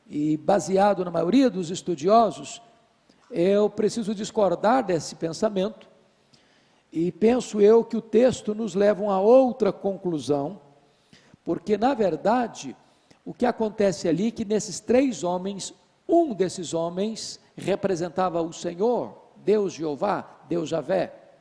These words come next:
E você pode ler comigo, por exemplo, o verso treze.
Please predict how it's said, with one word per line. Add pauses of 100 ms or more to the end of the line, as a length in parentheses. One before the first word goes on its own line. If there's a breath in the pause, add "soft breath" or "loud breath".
(720 soft breath)
E
você
pode
ler
comigo,
por
exemplo,
o
verso
treze.